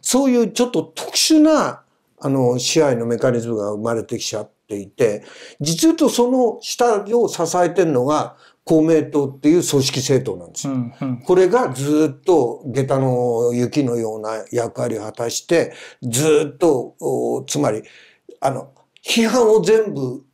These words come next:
Speaker 1: あの、メディアで抑え、官僚で抑え、それでみんな何かを言おうとすると、この、いわゆるカッコつき専門家によって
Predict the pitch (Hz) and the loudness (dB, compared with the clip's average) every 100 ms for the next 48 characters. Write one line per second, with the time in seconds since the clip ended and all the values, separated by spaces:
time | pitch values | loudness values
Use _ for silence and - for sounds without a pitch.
0 | _ _ _ 117 120 113 135 156 135 143 | _ _ _ -8 -8 -8 -2 0 2 0
1 | 110 110 113 135 123 98 95 _ _ - | 0 -4 -4 -2 -4 -4 -8 _ _ -8
2 | 147 139 139 135 127 117 151 131 101 92 | -4 0 2 4 2 2 2 2 0 -4
3 | - - - 160 165 156 196 208 214 220 | -10 -20 -14 -2 -2 0 2 4 2 0
4 | 139 165 170 139 127 110 - - 143 127 | 0 0 0 0 2 0 -2 -2 0 2
5 | 139 165 156 123 - 127 117 185 143 - | 4 6 4 0 -2 -2 0 2 2 0
6 | _ _ _ - 120 117 117 117 117 113 | _ _ _ -4 -2 -2 -4 -6 -6 -6
7 | 120 117 127 - 143 151 131 120 120 - | -4 -6 -8 -6 0 2 2 -2 -4 -10
8 | - 123 - 135 147 131 135 131 131 123 | -12 -8 -6 -4 -2 0 0 2 0 0
9 | 131 131 123 117 - 180 - | 0 0 -4 -6 0 0 0